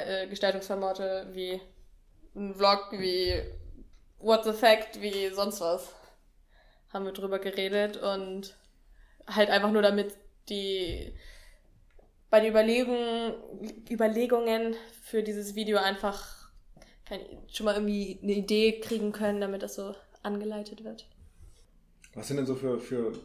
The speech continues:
Speaker 2: Videos bei raus-, rumgekommen, so für, für Videoarten? Waren das dann so gestellte, äh, Szenen, wie jemand angepöbelt wird, oder waren das so
Speaker 1: Oh, wir hatten alles. Wir ha-, also wir hatten echt viel. Wir hatten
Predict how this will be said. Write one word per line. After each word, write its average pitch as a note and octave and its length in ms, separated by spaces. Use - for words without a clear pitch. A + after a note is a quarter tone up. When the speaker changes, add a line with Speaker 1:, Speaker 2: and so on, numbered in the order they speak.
Speaker 2:
Videos B2 420
bei A2 100
raus-, C3 200
rumgekommen, A#2+ 380
so G2 380
für, G2 320
für G#2 220
Videoarten? G#2 600
Waren A#2 140
das A2+ 100
dann A2 200
so G#2 200
gestellte, B2+ 1120
äh, A2+ 40
Szenen, D3+ 600
wie C3 100
jemand B2+ 540
angepöbelt D3+ 600
wird, D3 340
oder A#2 260
waren A#2 140
das A2+ 200
so A2 380
Speaker 1:
Oh, G#3+ 120
wir G3+ 120
hatten G#3 180
alles. G#3+ 340
Wir G#3 140
ha-, - 100
also G#3 400
wir A3 80
hatten G#3+ 140
echt G#3+ 240
viel. A3+ 160
Wir A3 80
hatten A3 340